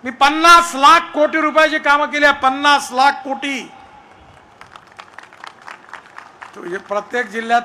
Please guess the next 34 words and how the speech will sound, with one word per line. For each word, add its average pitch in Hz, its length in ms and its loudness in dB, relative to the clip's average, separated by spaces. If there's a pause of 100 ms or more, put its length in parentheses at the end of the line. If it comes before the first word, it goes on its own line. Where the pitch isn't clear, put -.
दिवस 233 200 -8
होतो, 233 120 -8
म्हणून 226 220 -4
आमच्या 208 300 -6
जिल्ह्यात 226 320 -6
सगळ्यात 196 400 -8
जास्त 190 240 -12
काम 147 280 -16
झालं, 131 160 -20 (1400)
पण 277 80 -4
सगळ्या 359 380 4
ठिकाणी 339 340 2
कामं 294 280 4
झाली. 254 280 2 (1700)
पुढच्या 214 320 -2
वेळी 254 180 2
हे 240 100 -2
आमदार 226 480 2
खासदार 208 360 -2
बसले 214 340 -4
आहेत 220 160 0
ना, 269 260 -2 (760)
आता 185 160 -8
हे 226 140 -2
माझ्याकडे 214 580 -4
येणारच 233 440 2
नाही, 190 220 -4 (360)
कारण 214 180 -2
यांनी 220 260 -6
जेवढ्या 196 420 2
मागण्या 226 380 2
केल्या 220 260 -6
त्या 233 160 -6
नव्वद 202 320 -8